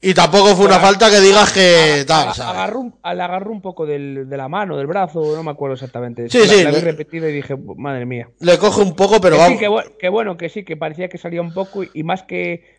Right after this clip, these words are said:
Speaker 2: por la falta en sí es porque corta quizá un
Speaker 1: Una contra,
Speaker 2: algo,
Speaker 1: sí.
Speaker 2: una jugada prometedora.
Speaker 1: Pero, pero
Speaker 2: Claro.
Speaker 1: también, pero también te digo una cosa, agarrones de esos ellos hicieron también y no le sacaron amarilla.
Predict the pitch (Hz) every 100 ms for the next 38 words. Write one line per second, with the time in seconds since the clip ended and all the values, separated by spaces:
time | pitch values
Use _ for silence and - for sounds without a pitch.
0 | _ 160 170 170 175 165 165 - 185 -
1 | 170 - 151 147 143 - 175 170 156 151
2 | - 151 147 160 156 156 156 151 147 156
3 | 143 160 170 170 175 160 135 175 - 180
4 | 175 165 160 156 151 139 117 110 - 160
5 | 160 165 160 165 156 156 170 175 170 151
6 | 156 160 170 185 170 151 131 160 151 101
7 | - 135 139 131 156 160 160 160 156 170
8 | 160 - - 165 160 151 139 151 143 143
9 | 143 160 160 165 151 151 135 151 127 113
10 | 147 156 104